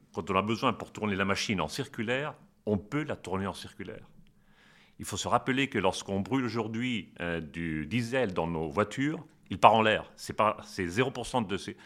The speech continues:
de circularité. Là, avec les voitures électriques, nous sommes déjà en industriel, en circularité. Ça, c'est un. Deux,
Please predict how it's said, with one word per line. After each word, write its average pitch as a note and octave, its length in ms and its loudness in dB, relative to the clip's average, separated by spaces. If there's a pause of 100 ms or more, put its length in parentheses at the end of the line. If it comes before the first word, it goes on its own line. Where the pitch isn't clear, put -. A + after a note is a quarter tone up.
(200)
de G#2 60 -6
circularité. G2 720 -2 (380)
Là, A#2+ 400 4
avec E2+ 260 -2
les - 60 -6
voitures G2+ 260 -2
électriques, C3 460 -6 (160)
nous - 40 -8
sommes D#2 280 -2
déjà C#3+ 480 0 (200)
en F2+ 140 2
industriel, G#2+ 680 0 (520)
en F#2+ 80 0
circularité. F2 640 -4 (420)
Ça, D3 100 -6
c'est A2+ 120 -2
un. D2 100 0 (220)
Deux, - 240 2